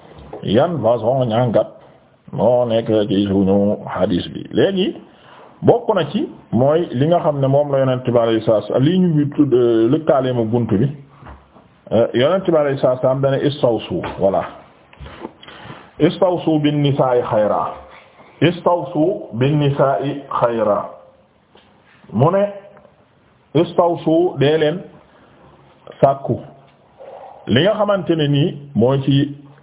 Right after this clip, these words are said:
euh, mooy wasiya comme istafala la mooy ngeen di sàkku li nga xam ne mooy,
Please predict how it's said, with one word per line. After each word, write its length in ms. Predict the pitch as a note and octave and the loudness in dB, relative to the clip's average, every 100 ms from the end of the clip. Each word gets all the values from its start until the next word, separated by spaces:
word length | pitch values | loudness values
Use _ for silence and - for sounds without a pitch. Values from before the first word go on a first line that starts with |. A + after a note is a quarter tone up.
| _ | _
euh, 240 | G#2 F#2 F#2+ | 0 2 2
mooy 600 | G2 G#2+ G2+ F#2 E2+ D2+ | 2 2 2 2 2 2
wasiya 500 | D2 A#2 - G2+ F2+ - - - - _ _ _ _ _ _ _ - - | 2 2 0 -2 -2 -6 -14 -20 -20 _ _ _ _ _ _ _ -10 2
comme 240 | C3 A#3+ - | 2 2 -2
istafala 640 | C3+ C3 - C#3 A#2 G#2 E2+ | -2 0 0 0 -2 -2 -4
la 100 | - - - _ _ - _ _ _ _ _ - | -6 -12 -20 _ _ -20 _ _ _ _ _ -4
mooy 320 | G2 D3+ G#3+ | 2 2 2
ngeen 240 | G3+ A3+ A3+ | 0 0 0
di 80 | G#3+ | 0
sàkku 340 | A3 G3 - B3+ - - _ _ _ _ A2 | 0 0 -4 -6 -8 -20 _ _ _ _ 2
li 140 | D3 | 2
nga 100 | G#3 | 2
xam 220 | G3 F#3+ | 0 0
ne 80 | F3 | 0
mooy, 280 | D#3+ D#3 | 2 2